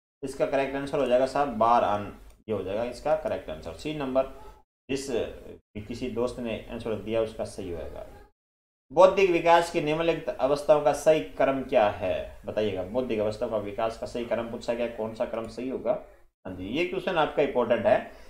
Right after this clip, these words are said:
Exam के लिहाज से, बिल्कुल Second grade के अंदर ये topic है हमारा और इससे question भी पूछा जाता है। ठीक है साहब, इसका बताइएगा बौद्धिक जो विकास की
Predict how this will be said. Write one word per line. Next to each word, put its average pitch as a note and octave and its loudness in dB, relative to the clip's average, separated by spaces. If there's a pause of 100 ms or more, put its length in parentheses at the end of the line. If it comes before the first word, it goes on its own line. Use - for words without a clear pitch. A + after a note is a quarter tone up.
(140)
Exam C#3 2
के D3 2
लिहाज F#2+ 2
से, - -10
बिल्कुल G2 -6
Second C#3+ 0
grade D3 4
के D3 0
अंदर C#3 2
ये C3+ 2 (480)
topic C#3 -2
है C3+ 2
हमारा D3+ 2 (320)
और B2+ -4
इससे C3 -2
question C#3 -4
भी A#2+ -6
पूछा A#2+ -6
जाता A2 2
है। F3+ -4 (420)
ठीक C4 4
है B3+ 8
साहब, B3 8
इसका A3 8
बताइएगा G#3 8
बौद्धिक G#3+ 4
जो F#3+ 4
विकास E3+ 4
की E3+ 0